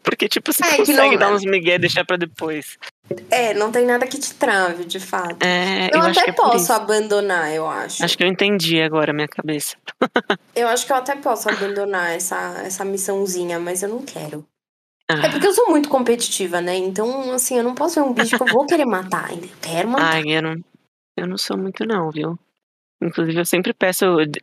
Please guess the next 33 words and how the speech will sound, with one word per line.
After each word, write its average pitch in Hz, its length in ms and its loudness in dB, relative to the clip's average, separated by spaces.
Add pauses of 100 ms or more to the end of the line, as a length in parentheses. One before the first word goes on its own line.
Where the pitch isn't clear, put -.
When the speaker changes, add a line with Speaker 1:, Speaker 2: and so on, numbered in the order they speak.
(140)
Speaker 1:
tipo, - 220 0
dá, 147 220 0
nesse 165 380 0
jogo, 156 260 0
no, 147 280 0
no 135 100 -2
Valorant, 143 340 2
dá 151 120 2
pra - 80 -8
você - 60 -8
pedir 156 300 -4
desistência. 151 1040 2 (600)
Eu 185 100 2
sempre 294 220 6
falo, 202 120 6
"E 233 80 4
aí, 233 120 2
time, 196 320 2
vambora?" 180 560 4 (220)
<laughs> 403 600 0
Aí 196 120 2
eu 214 60 0
sou 214 100 -4
assim, 233 220 -2
"Rainha 196 420 2
do 220 80 0
F 220 220 -4
F", 160 360 0
que - 120 -2
eles 156 160 -2
falam 156 320 0
no 156 100 -2
chat. - 480 -2